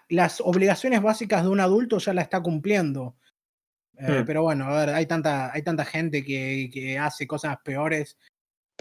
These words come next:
Speaker 1: Pero bueno, eh, es como, viste que, viste que lo-, los angloparlantes dicen "bruh", así como para decir
Speaker 2: Mm.
Speaker 1: "boludo". Bueno, es como que este chabón es, es
Speaker 2: Real
Speaker 1: tipo
Speaker 2: talk. Sí.
Speaker 1: Sí, sí.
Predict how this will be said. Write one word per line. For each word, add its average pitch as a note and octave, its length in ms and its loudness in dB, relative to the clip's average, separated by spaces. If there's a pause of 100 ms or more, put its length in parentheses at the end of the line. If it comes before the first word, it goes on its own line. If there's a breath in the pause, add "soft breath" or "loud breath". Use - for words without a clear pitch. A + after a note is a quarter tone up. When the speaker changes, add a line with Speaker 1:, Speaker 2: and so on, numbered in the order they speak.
(120)
Speaker 1:
Pero C3+ 180 -4
bueno, B2+ 260 -4 (600)
eh, C#3 320 -4
es C#3+ 80 -8
como, D3 560 0 (540)
viste F#3+ 340 2
que, E3+ 220 4
viste A3 260 2
que G3 100 4
lo-, D#3 440 2
los D3+ 200 -2
angloparlantes E3 580 2
dicen D3+ 400 0 (140)
"bruh", D3 340 2 (280)
así C#3+ 200 -4
como C#3+ 220 -2
para C#3 160 -2
decir C3 240 0
Speaker 2:
Mm. A#2+ 160 -4
Speaker 1:
"boludo". D3 580 2 (460)
Bueno, D#3 160 -2
es D3 60 -8
como F3 220 2
que F#3 80 2
este G3 180 2
chabón G#3+ 220 2
es, A3 140 2
es - 60 -4
Speaker 2:
Real B3+ 160 8
Speaker 1:
tipo E3 220 8
Speaker 2:
talk. - 220 2 (380)
Sí. C3+ 220 6 (180)
Speaker 1:
Sí, D#3 140 0
sí. C#3 280 -6